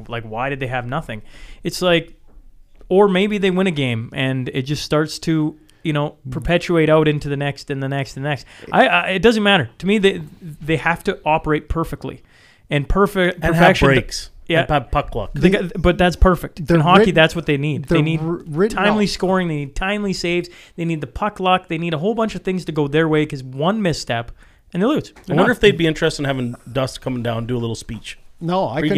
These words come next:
Speaker 3: couldn't,
Speaker 2: speech,
Speaker 3: I couldn't
Speaker 2: eh?
Speaker 3: do anything. The, they're written off because most teams don't come back. And it takes a very special team to be able to come back.
Speaker 1: True.
Speaker 3: And I don't think Dallas is a special team.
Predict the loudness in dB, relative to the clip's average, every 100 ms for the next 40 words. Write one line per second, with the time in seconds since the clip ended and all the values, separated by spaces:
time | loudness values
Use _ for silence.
0 | 0 -2 -4 -2 0 2 2 0 -4 -10
1 | -20 -20 -2 -2 2 0 4 2 2 0
2 | 0 -2 -4 -2 -2 -2 -4 -6 -4 -2
3 | -4 -8 -14 -16 -4 -4 -4 -8 -8 -8
4 | -8 -10 -12 -20 -8 -4 -4 -4 -4 -4
5 | -6 -4 -2 -2 -4 -4 -4 -4 -8 -6
6 | -6 -6 -4 -4 -2 -4 -4 -4 -2 0
7 | 2 2 -2 -2 -2 -2 -4 -6 -6 -4
8 | -4 -2 -4 -6 -10 -10 -12 -12 -12 -12
9 | -12